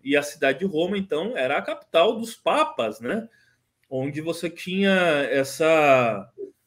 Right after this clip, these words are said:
é, é, on-, onde o mundo cristão se guiava por,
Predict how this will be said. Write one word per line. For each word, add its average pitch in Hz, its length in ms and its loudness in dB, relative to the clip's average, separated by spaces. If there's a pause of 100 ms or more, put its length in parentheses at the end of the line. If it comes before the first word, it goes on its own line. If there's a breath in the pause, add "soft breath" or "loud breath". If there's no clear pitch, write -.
(420)
é, 123 520 -2
é, 101 60 -4
on-, 147 280 -2
onde 151 240 0
o 190 60 2
mundo 220 360 4
cristão 214 460 4
se 240 180 -2
guiava 185 580 4
por, 147 180 -6